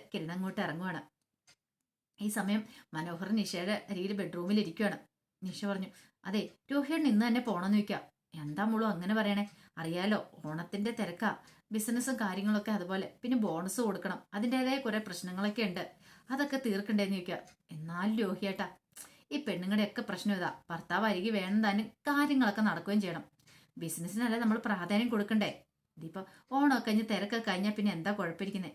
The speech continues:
അത് മാത്രമല്ല, കുറച്ചാൾ കഴിയുമ്പോൾ നമ്മൾ അമേരിക്കയ്ക്ക് പോകും. പിന്നെ മോളുടെ അടുത്ത് എപ്പോഴും ഞാൻ കാണത്തില്ലേ? ഇപ്പൊ തന്നെ രണ്ട് സായിപ്പന്മാർ അമേരിക്കയ്ക്ക് വന്നിട്ടുണ്ട്. അപ്പൊ അവരുമായിട്ടൊരു കൂടിക്കാഴ്ചയൊക്കെ നടത്തണം. അപ്പൊ ഞാൻ അവിടെ വേണ്ടേ മോളൂ?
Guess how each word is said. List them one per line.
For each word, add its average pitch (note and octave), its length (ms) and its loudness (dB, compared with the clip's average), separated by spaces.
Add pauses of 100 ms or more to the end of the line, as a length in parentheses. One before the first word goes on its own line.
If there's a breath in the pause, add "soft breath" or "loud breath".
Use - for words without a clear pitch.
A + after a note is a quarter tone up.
അത് D3+ 140 -12
മാത്രമല്ല, G#3 500 0 (360 loud breath)
കുറച്ചാൾ C#4+ 340 0
കഴിയുമ്പോൾ A3+ 260 2
നമ്മൾ A#3 260 4
അമേരിക്കയ്ക്ക് F3+ 540 -2
പോകും. E3 180 -4 (260 loud breath)
പിന്നെ C#4+ 220 2
മോളുടെ G#3 320 4
അടുത്ത് G3+ 160 -2
എപ്പോഴും A#3+ 300 -2
ഞാൻ G3 180 2
കാണത്തില്ലേ? F#3 500 -2 (340 loud breath)
ഇപ്പൊ - 180 -18
തന്നെ G3+ 200 0
രണ്ട് F3+ 260 0
സായിപ്പന്മാർ G3+ 540 0
അമേരിക്കയ്ക്ക് G3+ 520 0 (180)
വന്നിട്ടുണ്ട്. G#3+ 520 2 (320 loud breath)
അപ്പൊ C4 180 -2
അവരുമായിട്ടൊരു A#3 520 2
കൂടിക്കാഴ്ചയൊക്കെ G#3 720 2
നടത്തണം. F3+ 380 0 (240 soft breath)
അപ്പൊ - 200 -10
ഞാൻ G#3+ 320 2
അവിടെ G3+ 200 4
വേണ്ടേ F3+ 300 0
മോളൂ? F3 300 4